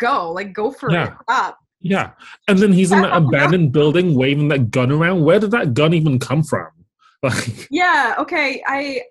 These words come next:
Speaker 1: I thought
Speaker 2: It's
Speaker 1: that
Speaker 2: the
Speaker 1: was
Speaker 2: second gun he found in the whole
Speaker 1: <laughs>
Speaker 2: movie, and it's like, what is going on? <laughs>
Speaker 1: Was he carrying it and it fell, or was it, was it the, one of the, somebody else's? I don't know. That was a little, I, I missed that little sequence. I,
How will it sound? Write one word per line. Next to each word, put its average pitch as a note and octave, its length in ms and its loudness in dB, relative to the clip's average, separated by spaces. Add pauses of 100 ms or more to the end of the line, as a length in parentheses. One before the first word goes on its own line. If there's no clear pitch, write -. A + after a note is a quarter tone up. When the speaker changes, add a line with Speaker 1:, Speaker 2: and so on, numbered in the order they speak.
(120)
Speaker 1:
I C4 100 -6
thought E4 140 -10
Speaker 2:
It's - 100 2
Speaker 1:
that - 20 2
Speaker 2:
the G#3 120 0
Speaker 1:
was - 120 -4
Speaker 2:
second G#3 440 0
gun E3+ 220 4
he D3 220 0
found C#3+ 520 0
in C#3 80 -2
the A#2 160 -2
whole B2+ 160 0
Speaker 1:
<laughs> A#2+ 160 0
Speaker 2:
movie, A2 380 0
and D3 180 -2
it's D3 140 -6
like, D3+ 280 -2 (280)
what D3 680 -2
is D#3 120 0
going D#3+ 380 0
on? D3 460 -2
<laughs> A#2 300 -2
Speaker 1:
Was D#4+ 100 -6
he - 200 -20
carrying G#3+ 360 -6
it G#4+ 140 -8
and C#4 120 -10
it A#3 100 -10 (100)
fell, G3 200 -10
or A#3+ 60 -8
was C#4 160 -8
it, G4 80 -10 (340)
was B3+ 160 -18
it D#4 80 -16
the, C#4+ 180 -16
one B3 120 -10
of B3 60 -10
the, B3 60 -12
somebody A#3+ 260 -14
else's? A3 320 -16 (100)
I C4 60 -6
don't D#4+ 120 -6
know. B3 140 -4
That A3 120 -6
was E4+ 80 -10
a - 20 -10
little, F4+ 160 -14 (220)
I, A#3+ 140 -8
I C4+ 60 -4
missed C#4 280 -8
that F#3 140 -10 (180)
little F#3 220 -18
sequence. F3 600 -20
I, A3+ 180 -6